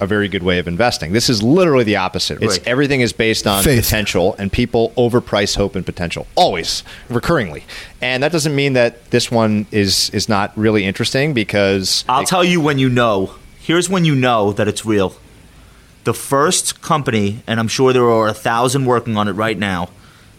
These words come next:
Speaker 2: ve-, your venture friends will probably be able to fill you in. The first company that figures out how to get my wife and her friends to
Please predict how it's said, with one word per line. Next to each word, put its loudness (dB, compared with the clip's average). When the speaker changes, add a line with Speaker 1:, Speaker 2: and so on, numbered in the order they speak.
Speaker 2:
ve-, -4
your 0
venture -2
friends 0
will -2
probably -2
be 0
able -2
to -10
fill -2
you -4
in. -6
The -2
first 0
company 0
that 0
figures 0
out 0
how -6
to -2
get -2
my 0
wife 0
and -2
her 0
friends -2
to 0